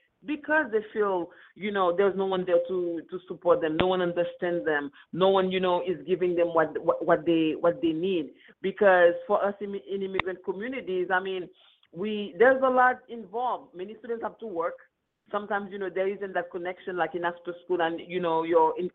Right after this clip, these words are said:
clubs and so forth. So there's a lot that comes with that, and we understand that. I think culturally, uh, many schools don't understand that, but it's part of life. Many kids have to work to, to help out. So we think that, uh,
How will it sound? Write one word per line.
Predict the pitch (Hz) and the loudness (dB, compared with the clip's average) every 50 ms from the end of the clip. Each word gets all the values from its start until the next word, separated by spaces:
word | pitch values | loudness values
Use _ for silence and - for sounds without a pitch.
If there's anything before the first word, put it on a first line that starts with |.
| - - | -4 0
clubs | 190 180 180 175 175 175 | 2 4 4 2 2 -2
and | 170 170 - - | -4 -4 -4 -4
so | 180 180 180 - | -4 -4 -4 -4
forth. | 165 143 - - | -4 -4 -2 -2
So | 202 202 | 0 2
there's | 262 269 254 220 214 | 4 4 4 4 4
a | 208 | 0
lot | 170 165 170 180 160 | 2 6 4 4 6
that | 175 170 175 - | 4 0 -2 -4
comes | 190 180 180 175 180 | -10 -10 -10 -8 -8
with | 180 170 160 | -8 -4 -2
that, | 175 175 185 208 - - | 0 2 2 2 0 -4
and | 175 180 | -8 -8
we | 170 175 185 | -4 -2 -2
understand | 180 175 175 170 170 170 - _ - 202 208 202 165 | -2 -2 -4 -6 -8 -10 -8 _ -2 -2 -2 -2 0
that. | 147 147 139 - | 0 0 0 0
I | 165 | -2
think | 170 185 180 175 - | -4 -6 -10 -8 -4
culturally, | - 175 170 175 - 185 180 170 170 175 180 175 - _ - - - - - _ - | -2 -2 -2 -2 -2 -2 -2 -2 -2 -2 -4 -6 -8 _ -20 -20 -20 -20 -16 _ 2
uh, | - 175 175 170 170 165 | 4 4 6 6 6 4
many | 165 180 180 185 185 180 - - | 4 2 0 0 0 -2 -4 -6
schools | - 190 185 170 151 123 | -6 -2 -2 -2 0 2
don't | 165 175 190 | 2 2 2
understand | 202 202 196 208 208 208 - 226 226 220 214 | 0 -2 -4 -4 -6 -4 -4 -4 -4 -2 0
that, | 214 220 220 226 226 226 - - - - | 2 2 2 2 0 -2 -10 -20 -20 -10
but | - 170 208 196 196 - - | -4 -2 -2 -2 -2 -4 -6
it's | 240 - - | -8 -6 0
part | 311 294 269 | 0 2 4
of | 269 240 196 190 | 2 0 0 0
life. | 220 233 240 214 170 151 - - | 0 0 0 0 -2 -6 -12 -14
Many | - 160 190 196 196 208 214 214 214 - | -12 -8 -8 -8 -8 -8 -10 -12 -8 -4
kids | 214 196 202 190 - | -2 -2 -2 -2 -2
have | 208 175 180 - - | -4 -4 -4 -4 -8
to | 196 | -10
work | 196 185 214 247 233 202 - _ | -8 -4 -2 -2 -4 -4 -6 _
to, | - 196 185 175 165 160 156 _ | -10 -6 -6 -4 -6 -6 -8 _
to | - 185 196 | -8 -6 -2
help | 214 170 165 160 175 | 2 2 2 2 4
out. | 151 139 131 117 117 _ _ _ _ _ _ _ - | 2 2 2 0 -4 _ _ _ _ _ _ _ -6
So | 202 202 190 185 180 180 175 165 156 - 165 | -4 -2 0 0 0 0 -2 -2 -2 -4 -6
we | 175 208 226 - - | -8 -10 -10 -8 -4
think | 233 220 214 208 208 - _ _ _ _ _ _ _ _ 156 | -4 -4 -4 -4 -8 -14 _ _ _ _ _ _ _ _ -2
that, | 160 190 180 185 175 | 2 4 6 6 6
uh, | 180 180 175 175 | 4 4 4 2